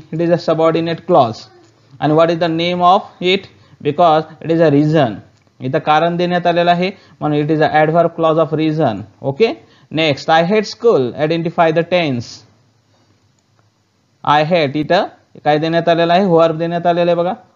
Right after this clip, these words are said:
वर्ब आपल्याला सर्वात टेन्स ओळखत असताना काय पाहावं लागणार आहे? क्रियापदाचं कितवं रूप देण्यात आलेलं आहे? तर पहिलं रूप देण्यात आलेलं आहे,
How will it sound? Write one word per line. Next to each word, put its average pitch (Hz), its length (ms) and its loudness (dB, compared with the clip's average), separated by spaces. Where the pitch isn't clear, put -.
वर्ब 165 220 4
आपल्याला 170 400 0
सर्वात 165 300 0
टेन्स 170 260 -6
ओळखत 170 280 -2
असताना 170 340 -4
काय 156 200 0
पाहावं 170 280 0
लागणार 175 320 0
आहे? 175 220 0
क्रियापदाचं 165 640 2
कितवं 175 240 0
रूप 170 160 0
देण्यात 170 320 -2
आलेलं 175 260 2
आहे? 175 200 0
तर 160 60 4
पहिलं 156 340 2
रूप 156 180 2
देण्यात 147 360 0
आलेलं 131 240 2
आहे, 117 200 -2